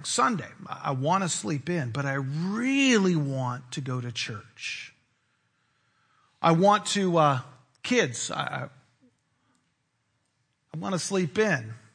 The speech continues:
but I really don't want to suffer the wrath of my parents if I don't go to school." We live in this all the time. We always have these competing wills, and we have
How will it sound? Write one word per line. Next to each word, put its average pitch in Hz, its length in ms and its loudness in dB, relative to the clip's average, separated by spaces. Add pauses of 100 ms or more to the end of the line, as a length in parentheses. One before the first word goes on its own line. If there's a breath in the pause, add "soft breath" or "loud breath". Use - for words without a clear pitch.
(420)
but 165 100 2
I 160 40 4
really 180 360 2
don't 180 140 0
want 165 140 -4
to 151 40 -2
suffer 185 320 0
the 156 140 -2
wrath 165 340 2
of 156 80 -6
my 143 140 -2
parents 151 720 0
if - 100 -10
I 160 80 0
don't 151 160 -2
go 151 100 -4
to 139 80 -4
school." 113 480 -8 (960)
We 240 180 2
live 302 220 10
in 302 80 8
this 240 180 6
all 262 200 10
the 247 100 8
time. 220 420 8 (300 loud breath)
We 277 160 6
always 277 520 8
have 233 220 6
these 208 220 0
competing 214 880 2
wills, 185 440 4
and 185 160 0
we 214 100 2
have 208 200 8